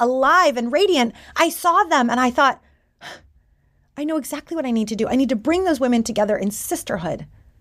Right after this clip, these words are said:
and uplift each other, cheerlead each other, hold each other, and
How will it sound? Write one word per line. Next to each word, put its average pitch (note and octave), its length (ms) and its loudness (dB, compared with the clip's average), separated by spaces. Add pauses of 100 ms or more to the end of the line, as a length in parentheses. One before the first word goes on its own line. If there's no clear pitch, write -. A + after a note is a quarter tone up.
(560)
and A#3 280 0 (640)
uplift C4 400 -4
each G#3 180 -14
other, F3 200 -10
cheerlead D#4 400 -6
each A#3 160 -8
other, F3+ 260 -4
hold F4 240 2
each C#4+ 160 -2
other, A3+ 240 2 (340)
and C#4 500 2